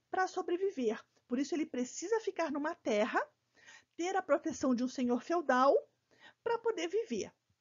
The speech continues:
Então, em troca dessa terra, que é chamada de manso, um pe-, o manso é um pedacinho de terra do feudo. Em troca dessa terra,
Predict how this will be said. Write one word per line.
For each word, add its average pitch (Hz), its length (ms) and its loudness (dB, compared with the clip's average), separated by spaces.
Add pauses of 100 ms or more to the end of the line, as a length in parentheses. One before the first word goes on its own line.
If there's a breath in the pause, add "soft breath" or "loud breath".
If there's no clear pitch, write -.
(600 loud breath)
Então, 403 380 -2
em 339 120 -8
troca 392 480 0
dessa 277 300 -2 (140)
terra, 269 520 0
que - 120 -8
é 202 40 -4
chamada 254 320 0
de 226 120 -2
manso, 240 480 0
um - 20 -2
pe-, - 200 2
o 220 80 -8
manso 320 380 2
é - 20 0
um 370 60 -6
pedacinho 359 520 -2
de 440 120 -2
terra 330 300 0
do 294 100 -4
feudo. 196 480 0 (360 loud breath)
Em 262 60 -6
troca 466 300 0
dessa 349 300 -2
terra, 269 460 0